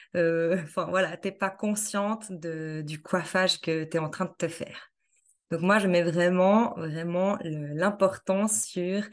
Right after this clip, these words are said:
ces petits instants. Euh, il faut que tu te les offres et que tu te mettes dans ta bulle et que tu sois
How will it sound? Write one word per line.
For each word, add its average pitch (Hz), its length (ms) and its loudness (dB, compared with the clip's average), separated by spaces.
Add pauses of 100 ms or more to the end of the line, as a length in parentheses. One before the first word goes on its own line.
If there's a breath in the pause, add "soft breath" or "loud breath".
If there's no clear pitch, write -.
(340 soft breath)
ces - 220 -4
petits 214 300 0
instants. 185 500 0 (520 loud breath)
Euh, 151 240 -4
il 156 120 -4
faut - 140 -2
que - 80 -6
tu - 120 -4
te - 140 -4
les 151 360 2
offres - 460 2 (560)
et 170 160 2
que 165 260 -2
tu - 160 -8
te 175 120 0
mettes 196 320 0
dans 170 140 -2
ta 156 180 -2
bulle 190 280 2
et 175 80 -2
que 151 100 -4
tu - 200 -14
sois 165 260 -6